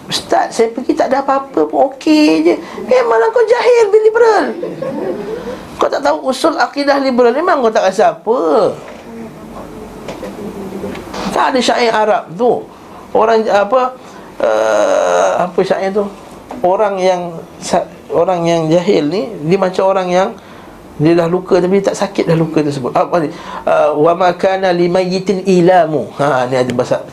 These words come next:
syair Arab. "Wa ma kana limayyitin ilamu." Pada mayat dah tak rasa sakit dah. Mayat rasa sakit tak? Tak ada, masa mula-mula tu sakit lah, tapi dah lepas je lama-lama tu mayat dah habis tu, tembak sepuluh kali pun dah, roh dah keluar.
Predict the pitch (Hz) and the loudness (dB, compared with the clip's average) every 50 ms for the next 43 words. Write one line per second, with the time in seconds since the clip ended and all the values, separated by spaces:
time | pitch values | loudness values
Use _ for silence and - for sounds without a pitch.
0 | - 127 - 135 101 85 - - - - - 131 131 139 143 143 139 - 170 170 | -8 -4 -2 0 0 2 0 0 -2 -2 -2 -2 0 0 0 -2 0 2 2 2
1 | 180 190 220 269 311 - - - - - - - 147 165 165 156 165 185 190 175 | 2 2 0 -2 -2 -6 -10 -18 -20 -20 -4 0 2 4 4 4 4 2 0 0
2 | 170 190 190 190 247 247 240 220 233 202 185 170 160 156 147 135 117 117 113 98 | -2 -4 -2 0 0 0 0 0 2 2 2 4 4 4 4 2 2 0 -6 -10
3 | - - - - - - - - - - - - - 196 208 233 226 226 233 262 | -14 -18 -20 -18 -18 -18 -18 -18 -20 -18 -8 -4 -2 -2 0 0 -2 0 0 0
4 | 262 247 190 185 240 220 233 233 240 240 240 240 - 262 269 233 233 220 - - | 0 0 0 0 0 0 0 0 -2 -2 -2 0 -2 0 2 2 0 0 -2 -6
5 | - - - - - - - - - - - - - 240 262 254 247 262 254 254 | -14 -18 -20 -20 -20 -20 -20 -20 -20 -20 -8 -4 -4 -2 -2 0 -2 -2 0 0
6 | 196 180 147 - - - - - - - - - - - - - - - - - | 0 0 0 -2 -4 -8 -16 -20 -20 -20 -20 -20 -18 -16 -16 -16 -16 -16 -16 -16
7 | - - - - - - - - - - 127 123 147 160 165 170 185 170 160 165 | -16 -16 -18 -18 -18 -18 -18 -6 -2 0 2 2 2 0 0 0 2 2 2 2
8 | 165 170 170 170 175 - 208 226 233 - 175 185 220 208 208 240 214 202 190 190 | 2 4 2 2 2 0 -2 -2 0 0 2 2 2 2 2 0 0 0 0 0
9 | 190 190 185 185 196 180 175 175 175 170 185 180 156 147 - 185 180 175 175 151 | 0 0 2 2 4 4 4 4 2 2 2 2 0 0 0 0 0 0 0 0
10 | 147 156 156 151 147 151 143 135 131 190 190 190 - - - - - 160 160 160 | 0 0 0 2 2 2 0 2 0 0 -2 -2 -6 -12 -8 -4 -2 -2 0 0
11 | 165 151 - 147 - 165 160 160 175 175 147 139 127 127 135 143 139 135 139 - | 0 -2 -2 -2 -2 -2 0 0 2 2 0 0 0 0 0 0 0 0 -2 -6
12 | 139 139 - 139 156 147 143 - 185 175 196 247 302 277 220 - - | -6 -4 -2 -2 0 0 0 0 0 0 0 0 2 2 0 0 -4